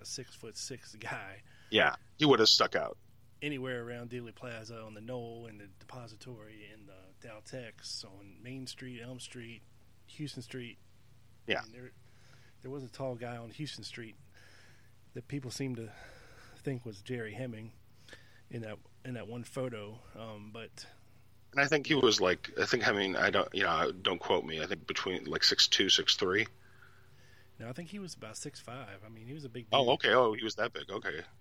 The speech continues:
Speaker 1: Yeah.
Speaker 2: Uh, but he, w-, uh, maybe he was thinner then, 'cause I just, I would think that he was, you know what I mean? He was
Speaker 1: Oh, he was definitely thinner then.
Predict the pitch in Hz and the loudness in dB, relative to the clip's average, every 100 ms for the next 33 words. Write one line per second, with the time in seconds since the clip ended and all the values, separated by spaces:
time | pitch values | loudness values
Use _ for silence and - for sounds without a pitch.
0 | - 113 117 120 - - - - - - | -20 -12 -12 -12 -16 -20 -20 -20 -20 -20
1 | - - - - - - - 90 104 101 | -20 -20 -20 -20 -20 -20 -12 -4 0 2
2 | 120 107 120 120 - - - - - - | 2 0 -2 -2 -2 -6 -14 -20 -20 -20
3 | - - - 107 110 110 101 - - 98 | -8 -2 0 0 2 2 2 0 0 -2
4 | 82 71 67 - - - 113 110 98 117 | -2 -8 -10 -14 -4 2 4 6 6 6
5 | 110 101 123 117 98 120 110 95 95 92 | 6 4 2 2 0 0 2 2 2 0
6 | 98 95 92 101 101 98 92 95 120 170 | 2 2 2 0 2 2 4 6 4 2
7 | 165 147 156 113 - 143 113 101 98 | -2 -2 -2 -8 -6 -6 -6 -8 -16